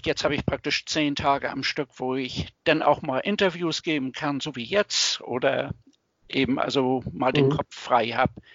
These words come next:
Speaker 1: äh, weiterzuschreiben, denn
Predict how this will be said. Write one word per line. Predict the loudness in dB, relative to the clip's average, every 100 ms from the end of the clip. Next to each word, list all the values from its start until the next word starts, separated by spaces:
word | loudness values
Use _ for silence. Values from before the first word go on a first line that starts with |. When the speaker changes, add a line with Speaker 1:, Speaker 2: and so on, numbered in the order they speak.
| -20 _ _ 0
Speaker 1:
äh, | 2 4
weiterzuschreiben, | 2 2 2 0 -4 -2 -2 -2 -2 -2
denn | -2 -2 -6 -10 -14